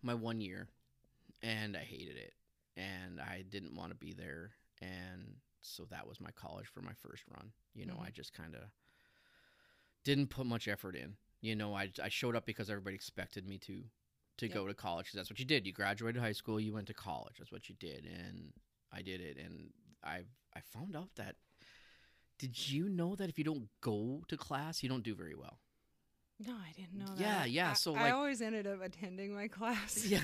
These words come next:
Speaker 1: no, so I
Speaker 2: <laughs>
Speaker 1: thought that I could just show up for tests like you did in high school. See, like, in high school, I never studied.
Speaker 2: <laughs>
Speaker 1: No, I'm not the smartest guy in any room, but I'm also not the dumbest, and I was also very lucky to where, like, I'm very good at, my reading comprehension's good, so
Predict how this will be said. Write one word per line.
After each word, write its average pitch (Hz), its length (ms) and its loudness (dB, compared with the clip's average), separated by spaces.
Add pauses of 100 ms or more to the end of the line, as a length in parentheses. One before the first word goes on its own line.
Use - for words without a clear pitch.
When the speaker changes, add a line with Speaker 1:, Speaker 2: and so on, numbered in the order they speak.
Speaker 1:
no, 202 320 12
so 180 220 4
I 208 160 8
Speaker 2:
<laughs> 226 60 6
Speaker 1:
thought 190 280 12
that 127 260 6 (300)
I - 100 8
could 208 120 4
just 160 120 6
show 135 140 6
up 120 80 -2
for 110 80 0
tests 143 340 4
like 113 140 2
you 110 60 2
did 98 140 0
in 90 60 0
high 107 140 2
school. - 300 -4
See, 104 180 -2
like, 101 160 2
in - 80 4
high - 120 8
school, 233 180 8
I 202 100 12
never 320 200 10
studied. 240 480 4 (220)
Speaker 2:
<laughs> 220 160 4
Speaker 1:
No, 240 140 6
I'm 247 80 6
not 269 140 6
the 240 60 2
smartest 139 460 2
guy 101 200 6
in 98 140 2
any 92 200 -2
room, 64 260 -8 (400)
but 131 180 4
I'm 135 120 8
also 143 160 2
not 135 120 4
the 113 100 -2
dumbest, 104 360 0
and 104 100 -2
I 101 40 0
was 101 100 -2
also 120 220 -2
very 107 240 0
lucky 95 340 -2
to - 180 -8
where, 92 200 -2
like, 90 240 -4
I'm 90 240 0
very 101 180 0
good 98 240 -4
at, 87 420 -4
my 92 180 -4
reading 117 280 -2
comprehension's 95 640 -6
good, 90 180 -8
so 90 300 -6